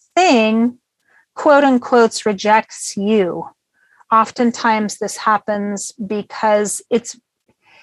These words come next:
I, it's my favorite thing in the world is being around people that are on a transformational path and want to activate their highest potential.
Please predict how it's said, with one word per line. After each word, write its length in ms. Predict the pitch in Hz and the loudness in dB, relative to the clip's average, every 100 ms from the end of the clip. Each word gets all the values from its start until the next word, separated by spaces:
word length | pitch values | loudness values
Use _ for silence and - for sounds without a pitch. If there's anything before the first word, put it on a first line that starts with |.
| _ _ _ _ _ _ _ - | _ _ _ _ _ _ _ 0
I, 180 | 233 262 | 2 4
it's 280 | 320 339 - | 2 2 2
my 240 | 220 226 | 4 4
favorite 420 | 247 269 262 269 | 4 2 4 2
thing 160 | 269 262 | 2 4
in 120 | 254 | 4
the 60 | 254 | 4
world 400 | 254 254 277 254 | 4 4 4 2
is 140 | 226 185 | -2 -2
being 360 | 208 202 214 | -2 -2 0
around 340 | 214 208 208 196 | 2 2 2 0
people 380 | 214 - 208 | -6 0 0
that 160 | 202 208 | 2 2
are 140 | 196 | 2
on 120 | 196 196 | 2 0
a 80 | |
transformational 960 | 190 - 196 190 220 196 190 - 208 175 | -6 -4 -4 -4 -6 -4 -4 -4 -6 -6
path 420 | - 196 202 240 220 | -2 0 0 0 -4
and 160 | 214 | 0
want 200 | 208 202 | 2 2
to 120 | - | -2
activate 540 | 208 190 - 196 196 202 | -4 -4 -6 -4 -4 0
their 160 | 202 | -2
highest 360 | 196 202 190 - | 2 0 0 -6
potential. 600 | 196 - 196 - 226 240 | -12 -8 -8 -2 0 0